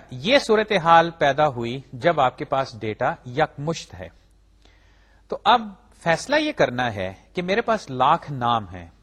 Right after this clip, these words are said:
لاکھ نمبر بھی ہو سکتے ہیں یا کوئی اور چیز، اس کی تعداد کافی زیادہ ہے،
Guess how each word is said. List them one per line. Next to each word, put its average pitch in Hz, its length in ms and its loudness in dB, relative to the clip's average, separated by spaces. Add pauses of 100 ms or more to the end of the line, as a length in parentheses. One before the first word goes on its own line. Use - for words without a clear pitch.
لاکھ 101 340 -4
نمبر 143 300 0
بھی 196 160 -4
ہو 190 140 -2
سکتے 180 360 -8
ہیں 160 260 -10
یا 190 120 0
کوئی 220 200 0
اور 196 180 6
چیز، 139 480 -8 (200)
اس 151 120 -10
کی 165 140 -4
تعداد 120 400 0 (120)
کافی 165 320 0
زیادہ 110 300 -4
ہے، 87 200 -8